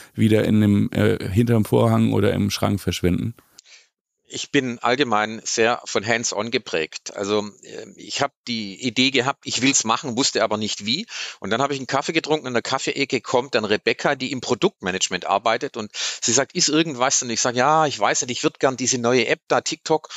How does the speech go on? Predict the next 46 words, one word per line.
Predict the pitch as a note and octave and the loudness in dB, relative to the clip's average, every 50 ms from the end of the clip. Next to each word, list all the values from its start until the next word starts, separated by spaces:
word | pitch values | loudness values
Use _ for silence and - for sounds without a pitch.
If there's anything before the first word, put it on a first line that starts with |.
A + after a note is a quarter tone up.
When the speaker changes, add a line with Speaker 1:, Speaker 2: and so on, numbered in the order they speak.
| - - | -10 -4
Speaker 2:
Und | D3+ | 0
dann | D3+ D3 | 0 2
sagt | - - C#3 - | 2 0 0 0
sie, | - - D#3 E3+ E3 | 0 -2 -2 -2 -4
„Du, | - C#3+ - | -6 -8 -6
ich | B2+ - C#3 | -4 -2 -2
hab | C#3 _ | -2 _
zu | - - C3 | -2 0 2
Hause | A#2 A#2 B2+ C#3+ D3 | 2 2 2 0 -2
schon | - D#3 C#3+ | -2 -4 -2
ein | - | 0
paar | C#3+ C3+ | 0 -2
Lip-Sync-Videos | C#3+ G#3+ - - - B3 F#3+ - A2+ A2 G2 F#2 F#2+ F2 - | 0 0 0 0 0 0 -2 -4 -4 -4 -2 -2 -2 -4 -4
gemacht.“ | - G#2 F2 E2 - - - _ - - - - - - | -4 -4 -6 -6 -8 -12 -14 _ -18 -16 -14 -14 -10 -4
Dann | - - | -2 2
sag | - C#3+ | 2 2
ich, | C3 - - - | 2 0 0 0
„Cool, | F#3+ D#3 | 2 2
dann | A#2 G2+ | 2 0
sind | - - C#3 | 0 0 2
wir | D3 D3+ | 0 0
zu | - - | 0 0
zweit, | - - C#3+ C3 B2+ B2 - | 0 2 2 2 2 2 0
machst | A#2 A2 - - | -2 0 0 0
du | - A2 | 0 0
mit?“ | A#2+ F#3 - - - _ - - _ - - - | -2 -2 -4 -6 -14 _ -20 -20 _ -20 -10 -4
Sie | - - - D#3+ | 0 2 4 4
hat | E3 D3 | 4 4
dann | C#3 A#2 | 4 2
auch | A2+ C3+ D3+ - | 2 2 2 2
gesagt, | C#3 B2+ - B2 - _ | 0 0 0 0 0 _
„Boah, | - A#2 B2 B2+ A2 | 0 2 2 0 0
in | A2 A2 | -4 -8
diesem | - C#3 C3 C#3+ C3 | -6 -6 -6 -6 -4
eher | - B2+ C3+ C3 | 0 0 0 0
konservativen | - - D3 C#3+ - C#3+ B2 A#2+ - - B2+ A2+ B2 A2+ | 0 -2 -6 -8 -6 -6 -6 -6 -4 -4 -6 -6 -8 -10
Unternehmen, | A#2 A#2 A#2 A#2+ A#2 B2+ C#3 C#3+ C#3 B2+ | -6 -4 -2 -2 -2 -2 -4 -6 -8 -8
über | A2+ C3+ B2 A#2+ | -6 -6 -4 -4
hundert | A2+ A2 A2 A2 G#2+ | -6 -6 -6 -6 -2
Jahre | A#2+ A#2+ B2 B2 B2+ G#2+ | 0 0 2 2 0 0
alt, | G#2+ A2+ - | -2 -4 -6
Maschinenbauer, | - - - - C3 C#3 C3 A#2 A#2 A#2 A#2 A2 - - - - - - - | -6 -8 -8 -6 -8 -6 -2 0 2 2 2 2 0 -2 -6 -6 -6 -4 0
das | - A2+ - A2+ A#2+ | 0 2 2 4 2
wird | - - | 2 2
hier | - - B2+ A2+ | 2 2 2 2
nix.“ | A2+ C#3 F#3+ - - - - | 4 2 0 2 0 -2 -2